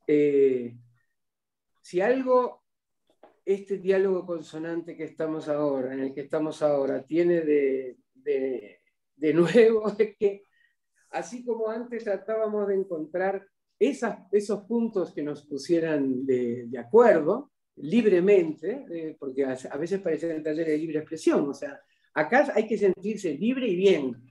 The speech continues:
para poder hablar con tranquilidad, ¿tá? Sin presiones. Entonces, el asunto es que ahora, eh, si el diálogo es un encuentro,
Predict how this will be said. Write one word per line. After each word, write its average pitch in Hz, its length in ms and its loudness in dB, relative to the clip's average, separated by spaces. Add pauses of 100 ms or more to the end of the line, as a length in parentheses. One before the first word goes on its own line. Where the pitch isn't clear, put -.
(160)
para 151 300 0
poder 165 340 -2
hablar 156 400 -2
con 143 160 -6
tranquilidad, 131 680 -8 (200)
¿tá? 190 160 4
Sin 226 220 -2
presiones. 151 600 -4 (880)
Entonces, 220 720 4 (1400)
el 185 180 4
asunto 285 400 -4
es - 100 -4
que 202 120 0
ahora, 180 520 2 (1200)
eh, 123 880 -4 (1200)
si - 180 -8
el 135 100 -2
diálogo 240 600 4
es 202 180 -6
un 208 140 -4
encuentro, 175 840 -4